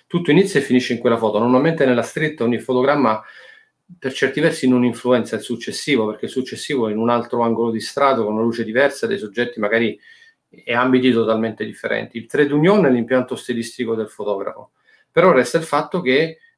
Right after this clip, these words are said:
eh, quindi devi costruire tutto con un, con un singolo fotogramma, e per questo la trovo difficilmente progettuale, che non vuol dire che non si possono fare pro-, progetti con un archivio di street photography.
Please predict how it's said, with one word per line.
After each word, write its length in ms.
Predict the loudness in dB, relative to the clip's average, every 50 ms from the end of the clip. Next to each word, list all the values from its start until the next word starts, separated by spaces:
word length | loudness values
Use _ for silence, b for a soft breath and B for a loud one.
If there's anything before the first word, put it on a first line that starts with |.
| b _ _
eh, 340 | -12 -10 -10 -10 -10 -12 -8
quindi 240 | -4 -2 0 2 2
devi 220 | 4 4 4 2 2
costruire 580 | 0 -2 -4 -4 -6 -12 -10 -6 -4 -4 -4
tutto 480 | -4 -6 -8 -12 -10 -8 -6 -4 -4 -4
con 140 | -4 -4 -2 -2
un, 180 | -2 -4 -4
con 100 | -4 -6
un 40 | -8
singolo 300 | -6 -6 -2 -2 -2 0
fotogramma, 480 | -2 -2 0 2 2 4 4 2 2 0
e 180 | -4 -6 -4
per 140 | -4 -2 2
questo 260 | 2 2 4 4 4
la 60 | 4
trovo 220 | 4 4 4 4 4
difficilmente 680 | 2 0 -2 -2 -2 -2 0 0 0 -2 -2 -2 -4
progettuale, 880 | -4 -4 -4 -4 -4 -6 -8 -10 -6 -2 0 0 0 0 -2 -6 -8 _ b b b b
che 100 | b 0
non 120 | 2 2 4
vuol 140 | 2 4 4
dire 160 | 4 4 4
che 80 | 4
non 140 | 2 0 -2
si 100 | -4 -8 -8
possono 340 | -8 -8 -6 -6 -6 -4
fare 200 | -4 -2 -2 -2
pro-, 220 | -2 -4 -8 -10 -8
progetti 640 | -8 -10 -8 -4 -2 -2 -2 -2 -4 -12 -12 -12 _
con 440 | -4 0 2 2 2 2 2 2
un 300 | 2 2 0 0 0 0
archivio 400 | 0 -2 -2 -6 -6 -6 -4 -4 -6
di 80 | -8
street 260 | -10 -12 -12 -12 -12 -10
photography. 420 | -10 -8 -6 -8 -8 -10 -16 -18